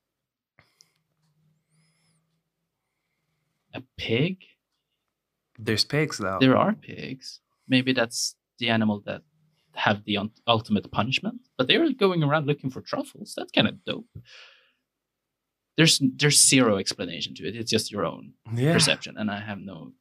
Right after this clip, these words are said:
Speaker 1: good take on what's the worst animal to be. I, a worm, I guess. Eh.
Speaker 2: <clears throat>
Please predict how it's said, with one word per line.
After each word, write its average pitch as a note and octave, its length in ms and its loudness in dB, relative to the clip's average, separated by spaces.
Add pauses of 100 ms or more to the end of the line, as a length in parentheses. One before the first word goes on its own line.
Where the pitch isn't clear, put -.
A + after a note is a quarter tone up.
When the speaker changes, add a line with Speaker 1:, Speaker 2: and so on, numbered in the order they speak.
Speaker 1:
good G2+ 360 -6 (100)
take A2 460 0
on A2 320 -2
what's - 280 -8
the G2+ 140 -8
worst F#2+ 340 -8
animal G2+ 360 -10
to - 80 -20
be. G#2 200 -16
I, C3 180 -10 (220)
a G#2+ 80 -4
worm, G#2+ 520 2 (160)
I A2+ 100 0
guess. A2+ 520 -2 (300)
Eh. A#2 240 0 (540)
Speaker 2:
<clears throat> D3+ 60 -6